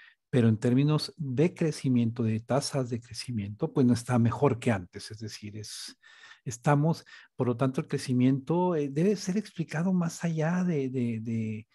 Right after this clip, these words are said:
de o-, de, de otros componentes que sí debemos tomar en cuenta, ah, pero parece que la economía mexicana desde hace muchísimas décadas no tiene forma de realmente despegar.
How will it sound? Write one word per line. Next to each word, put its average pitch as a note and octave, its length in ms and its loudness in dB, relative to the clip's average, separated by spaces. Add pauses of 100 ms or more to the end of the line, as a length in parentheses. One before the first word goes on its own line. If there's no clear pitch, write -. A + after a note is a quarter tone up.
(440)
de B2 300 -4
o-, B2+ 240 -6
de, B2 400 -10
de A#2+ 160 -8
otros C#3 300 -2
componentes C3+ 600 0
que C#3 160 -2
sí F3+ 220 -2
debemos D#3 400 0
tomar B2 280 0
en A#2+ 120 -2
cuenta, A#2+ 580 -4
ah, C3+ 160 -10
pero B2+ 220 -2
parece A#2 320 -2
que - 100 -6
la C3 80 0
economía A2+ 400 -2
mexicana B2+ 680 -4 (440)
desde A#2 340 -4
hace A#2 360 -6
muchísimas D3 680 -2
décadas C3 540 -4
no C#3 200 0
tiene C#3+ 240 2
forma C#3 680 4
de C3 180 -2
realmente A2+ 540 0
despegar. - 500 -10